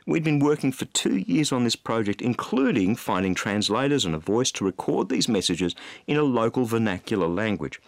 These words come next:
It's quite an investment of time and effort and money. And then the day came when finally the radio network in question accepted the program and placed it in a prime time slot. Amazing stuff. We rejoiced, we gave thanks.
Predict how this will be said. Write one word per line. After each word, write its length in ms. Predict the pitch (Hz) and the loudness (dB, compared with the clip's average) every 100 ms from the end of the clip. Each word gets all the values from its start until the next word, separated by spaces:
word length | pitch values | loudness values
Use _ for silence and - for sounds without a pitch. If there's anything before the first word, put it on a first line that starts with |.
| - - - - | -16 -16 -16 -20
It's 100 | - | -10
quite 240 | 302 381 | -8 -2
an 80 | 269 | 0
investment 460 | 131 196 - 175 117 | 2 0 0 0 0
of 100 | - | -2
time 480 | - 127 156 - | -2 -2 -2 -2
and 160 | 90 76 - | 0 0 0
effort 360 | 139 - 160 - | -2 0 -2 -2
and 240 | 98 95 | -2 0
money. 320 | 104 117 123 131 - - _ _ - | 0 0 -2 -4 -16 -20 _ _ -6
And 160 | 190 | -2
then 140 | 165 269 | 0 0
the 60 | |
day 220 | 302 262 254 | 0 0 0
came 320 | - 95 110 | -2 0 2
when 140 | 107 | 0
finally 640 | - - - - 175 185 | -2 -8 -4 -2 0 0
the 120 | 156 127 | 0 2
radio 380 | 120 127 131 | 2 2 2
network 420 | 120 113 110 110 123 | 2 0 0 0 0
in 80 | |
question 420 | 110 104 90 104 - | -2 -2 0 -2 -2
accepted 520 | - - 123 127 170 | -2 0 2 0 -2
the 60 | |
program 480 | - 98 85 82 82 - - - - | -2 -2 -2 -2 -4 -8 -18 -20 -4
and 180 | 117 - | -4 -4
placed 480 | - - 214 208 | -6 -2 0 0
it 140 | - - | -2 -4
in 120 | 117 120 | -2 -2
a 60 | |
prime 460 | - - 104 92 98 | -4 -4 -2 0 -2
time 280 | - 73 80 | -2 -4 -2
slot. 380 | - 160 - - | -2 -2 -2 -8
Amazing 580 | - 165 165 - 170 107 | -10 -6 -4 -2 -2 -2
stuff. 460 | - - - - - - - | -2 -2 -4 -6 -18 -20 -4
We 120 | 113 | 0
rejoiced, 540 | 85 80 160 110 98 - | 0 0 0 2 0 -2
we 120 | 104 | 0
gave 220 | 82 80 | 0 -2
thanks. 440 | - 151 160 175 | -2 -2 0 -2